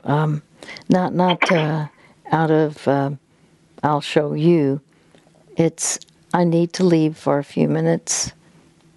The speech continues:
I will be back," or, "I'll be, be back after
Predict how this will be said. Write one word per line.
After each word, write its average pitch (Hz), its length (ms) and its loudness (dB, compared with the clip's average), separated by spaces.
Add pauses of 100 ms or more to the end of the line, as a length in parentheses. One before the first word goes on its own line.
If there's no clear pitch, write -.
(560)
I 147 360 0 (120)
will 156 220 4
be - 160 -4
back," - 480 -8 (540)
or, 147 260 2 (300)
"I'll 147 140 0
be, - 200 -6 (220)
be 165 100 4
back 131 420 -2
after 139 520 -2